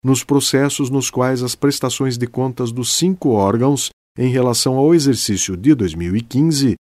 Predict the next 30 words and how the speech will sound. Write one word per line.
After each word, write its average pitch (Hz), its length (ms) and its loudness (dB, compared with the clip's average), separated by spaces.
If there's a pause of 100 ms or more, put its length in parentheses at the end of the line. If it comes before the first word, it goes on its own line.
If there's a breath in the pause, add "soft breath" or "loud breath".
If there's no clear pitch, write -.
(160)
foram 139 240 4
julgadas 117 640 2 (420)
regulares. 107 760 2 (640)
Os 92 100 -4
conselheiros 104 680 4
levaram 95 360 -2
em 87 60 -6
consideração, 139 840 0 (400)
para 110 160 2
relevar 123 540 2
atrasos 104 580 -2
no 117 120 -2
envio 90 280 -4
de 98 120 -4
dados, 131 520 0 (400)
o 123 80 -6
fato 139 440 -2
de 135 80 -4
que 139 100 -4
as 135 140 -2
falhas 135 440 0
não 143 220 0
interferiram 139 800 2
no 101 120 0
resultado 104 580 -2
patrimonial 104 680 -6
do 87 120 -12
período 147 560 4 (360)
e 139 80 2
também 131 460 4